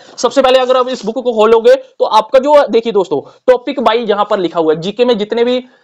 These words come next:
सवाल पूछे जा सकते हैं या पूछे गए हैं प्रीवियस ईयर, वो सारे इसमें होंगे और टॉपिक वाइज होगा, चैप्टर वाइज बताया गया है। काफी अच्छी बुक है। देखिए, इंडियन हिस्ट्री सबसे पहले आ जाती है और पहले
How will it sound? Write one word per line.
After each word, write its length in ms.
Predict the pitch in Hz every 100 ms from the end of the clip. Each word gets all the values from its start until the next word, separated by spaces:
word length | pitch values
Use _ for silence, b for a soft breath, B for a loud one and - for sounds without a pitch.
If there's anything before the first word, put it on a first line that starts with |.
| b -
सवाल 420 | - 220 220 247 240 -
पूछे 280 | 214 - 262
जा 160 | 208
सकते 300 | 208 - -
हैं 100 | 233 226
या 80 |
पूछे 340 | 220 196 175 233
गए 140 | 190
हैं 140 | 214 220
प्रीवियस 380 | 175 185 202
ईयर, 200 | 185 196 214 175
वो 120 | 233
सारे 280 | 220 180 175
इसमें 200 | 160 147
होंगे 160 | 147
और 260 | 277 302 - _
टॉपिक 340 | - 220 285 269
वाइज 180 | 208 214
होगा, 200 | 175 175
चैप्टर 420 | - - - 254
वाइज 200 | 233 226
बताया 260 | 202 185 165
गया 160 | 147
है। 240 | 143 - b b -
काफी 240 | 220 247
अच्छी 260 | 254 254 240
बुक 160 | 233
है। 40 | 240
देखिए, 200 | 226 196
इंडियन 320 | 202 214 262
हिस्ट्री 300 | 254 208 240
सबसे 220 | 226 220
पहले 180 | 220 208
आ 60 | 202
जाती 200 | 196 202
है 60 | 233
और 100 | 220
पहले 340 | 214 208 247